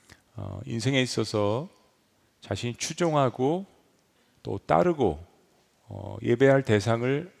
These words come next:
찾습니다. 아니, 사실은 갖고 있죠. 꼭 우리가 뭐 예배라고 이야기를 안 해서 그렇지 내가 추종하고 따르고 있는 뭔가가 한두 가지씩은 다 있습니다. 그게 돈이 될 수도 있고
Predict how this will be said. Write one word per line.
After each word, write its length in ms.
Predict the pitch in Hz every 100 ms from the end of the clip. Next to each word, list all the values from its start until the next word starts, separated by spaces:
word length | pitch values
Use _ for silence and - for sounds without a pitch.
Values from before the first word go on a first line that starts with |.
| _
찾습니다. 720 | - - - 156 135 85 78 82 _ _ _ _ _ - -
아니, 160 | 123
사실은 580 | 135 147 - 151 139 123 - _ _ _ _ -
갖고 340 | - - 139
있죠. 380 | 101 - 92 73 _ _
꼭 200 | - 123 120
우리가 280 | 113 117
뭐 260 | 113 110 107 -
예배라고 600 | 101 107 131 127 117 113
이야기를 380 | 104 101 101 101
안 140 | 87
해서 180 | 101 107
그렇지 540 | 92 87 - 135 156 - - - - _
내가 220 | 95 98
추종하고 880 | - - - 151 131 107 107 123 170 _ _ _
따르고 360 | - 110 143 135
있는 300 | 120 123 135
뭔가가 560 | 101 104 120 127 135
한두 300 | 139 135 151
가지씩은 540 | 143 131 117 - 113 113
다 140 | 104
있습니다. 600 | 107 90 - 104 80 71 82 _ _ _ - - - - - _ _ _ _
그게 140 | - 117
돈이 300 | - 127 139
될 180 | 135 120
수도 240 | - 120
있고 600 | 107 - 107 101 104 107